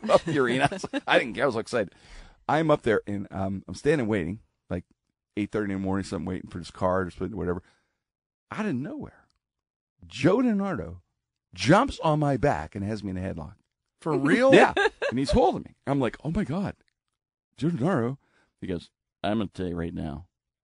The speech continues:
Speaker 1: And it, bleep, I'm gonna bleep, bleep, I'm gonna bleep and sue you, Mister Krenn,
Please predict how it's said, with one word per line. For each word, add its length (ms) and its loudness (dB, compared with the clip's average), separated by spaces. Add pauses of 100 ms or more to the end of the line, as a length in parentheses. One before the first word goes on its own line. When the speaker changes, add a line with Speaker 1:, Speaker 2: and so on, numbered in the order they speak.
Speaker 1:
And 80 -2
it, 80 -6 (320)
bleep, 260 0
I'm 100 2
gonna 120 -2
bleep, 340 -6
bleep, 220 -4 (100)
I'm 120 -2
gonna 120 -2
bleep 280 -4
and 100 -8
sue 200 -4
you, 260 -8 (500)
Mister 280 -8
Krenn, 320 -6